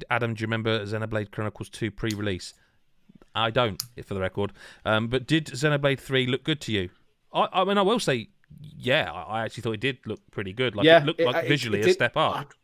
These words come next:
Speaker 2: I, I mean, I was not expecting that at all, given how close Xenoblade Chronicles two has been. I was, if I'm honest, when that came in, it's like, "This is the last one," which they always do, thank God, Nintendo. Otherwise, everyone's expecting a,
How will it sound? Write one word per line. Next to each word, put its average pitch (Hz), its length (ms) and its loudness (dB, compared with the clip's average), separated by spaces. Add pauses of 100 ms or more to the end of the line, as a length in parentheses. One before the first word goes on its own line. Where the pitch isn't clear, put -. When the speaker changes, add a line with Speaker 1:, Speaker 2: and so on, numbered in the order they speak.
(140)
Speaker 2:
I, 156 40 -6
I - 20 -4
mean, 151 140 2
I 170 120 8
was 156 200 4
not 156 200 6
expecting 143 440 -2
that 131 120 0
at 127 160 -8
all, 147 120 2
given 123 280 -6
how 127 200 0
close 131 400 -4
Xenoblade 123 360 -4
Chronicles 120 340 -10
two 175 300 2
has 104 120 -4
been. 110 380 -6 (460)
I 131 100 2
was, 139 140 -2 (500)
if 190 140 2
I'm 208 120 6
honest, 156 360 4
when 175 140 0
that 151 180 0
came 165 200 0
in, 151 60 0
it's 143 140 -4
like, 135 160 0
"This 139 160 -10
is 123 60 -14
the 139 120 -4
last 135 320 0
one," 117 180 -8
which 123 220 -10
they 135 160 0
always 113 260 0
do, 104 160 -10
thank 107 240 -12
God, 113 180 -10
Nintendo. 110 440 -8
Otherwise, 110 240 -8
everyone's 110 260 -12
expecting 113 500 -14
a, 107 160 -8